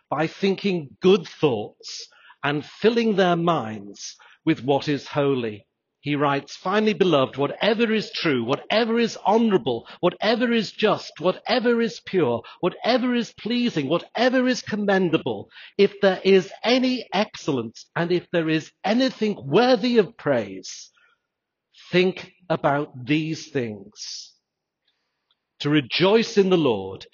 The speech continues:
is to rejoice in what glorifies the Lord, and to reject everything that is contrary to our faith in him.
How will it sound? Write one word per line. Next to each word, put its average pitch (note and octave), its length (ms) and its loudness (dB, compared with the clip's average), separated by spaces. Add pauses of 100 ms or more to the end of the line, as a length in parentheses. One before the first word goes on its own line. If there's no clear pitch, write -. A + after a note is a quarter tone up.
(300)
is D#3+ 160 0
to E3 100 -4
rejoice F#3 580 0
in F#3 140 2
what F3+ 220 -4 (160)
glorifies E3 840 4
the C#3 100 -4
Lord, G#2 480 -6 (520)
and C#3+ 100 -2
to D3 140 -2
reject D3+ 500 -2 (180)
everything F3 640 0 (520)
that C#3 100 -2
is C#3 160 -2
contrary E3+ 600 -2
to D3 180 -4
our C#3 200 -2 (140)
faith A2+ 320 -4 (220)
in B2+ 180 -6
him. G#2+ 480 -12